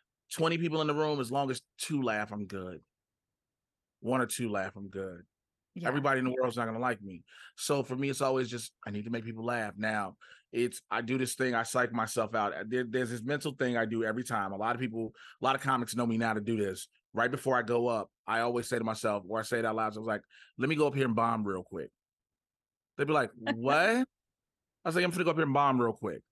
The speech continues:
Speaker 1: So they're like, "You're not finna," so I'm gonna go up here and bomb real fast. And so I'll go do my set and I'll come off. They'll be like, "What the fuck did you, what were you talking about? You didn't bomb."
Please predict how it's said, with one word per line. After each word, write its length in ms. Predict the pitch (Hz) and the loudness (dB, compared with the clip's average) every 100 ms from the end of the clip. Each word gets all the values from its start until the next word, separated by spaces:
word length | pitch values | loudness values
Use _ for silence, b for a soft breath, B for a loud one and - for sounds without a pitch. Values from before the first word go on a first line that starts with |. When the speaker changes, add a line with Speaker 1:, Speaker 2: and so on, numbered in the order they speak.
| _ _ _ _ | _ _ _ _
Speaker 1:
So 100 | 202 | 0
they're 60 | 226 | 4
like, 240 | 214 214 | 2 2
"You're 120 | 220 | 2
not 220 | 277 277 | 4 4
finna," 180 | 262 220 - _ _ _ | 2 -2 -2 _ _ _
so 160 | - - | -6 -2
I'm 80 | 156 | 0
gonna 20 | |
go 40 | 131 | 2
up 40 | |
here 80 | 117 | 2
and 80 | 104 | 2
bomb 240 | 101 98 | 0 -2
real 120 | 95 95 | -6 -8
fast. 380 | 87 71 92 - | -8 -8 -10 -10
And 80 | 135 | -6
so 100 | 135 | 2
I'll 80 | 156 | 4
go 100 | 139 | 4
do 100 | 139 | 4
my 140 | 156 147 | 4 2
set 220 | 165 156 | 4 2
and 120 | 123 | 2
I'll 80 | 127 | 0
come 200 | 139 147 | 0 2
off. 160 | 139 | 2
They'll 100 | 147 | 2
be 60 | 160 | 4
like, 220 | 156 147 - _ _ _ _ | 4 2 -2 _ _ _ _
"What 120 | 311 | -2
the 60 | 392 | -2
fuck 300 | 349 - 311 | -4 -12 -8
did 140 | 294 254 | -4 0
you, 100 | 269 - | 0 0
what 100 | - | 2
were 60 | 403 | 4
you 80 | 403 | 4
talking 360 | - 262 262 | 2 0 2
about? 360 | 143 113 90 - _ b b | 2 2 0 -6 _ b b
You 80 | 277 | 4
didn't 200 | 320 139 | 4 4
bomb." 420 | 127 143 170 233 | 4 6 4 0